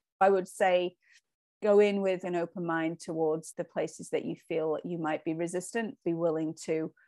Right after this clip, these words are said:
just keep going and be gentle with yourself and stay with it and know that there's something else on the other side of it, more freedom, and giving yourself time and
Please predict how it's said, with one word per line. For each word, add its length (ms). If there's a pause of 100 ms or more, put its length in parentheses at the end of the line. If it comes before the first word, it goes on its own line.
(580)
just 200
keep 200
going 420
and 460
be 80
gentle 340
with 160
yourself 480
and 480 (520)
stay 260
with 220
it 220 (120)
and 280
know 200
that 180
there's 160
something 320
else 240
on 100
the 120
other 160
side 300
of 120
it, 120 (140)
more 280
freedom, 400
and 240 (180)
giving 320
yourself 640
time 680
and 360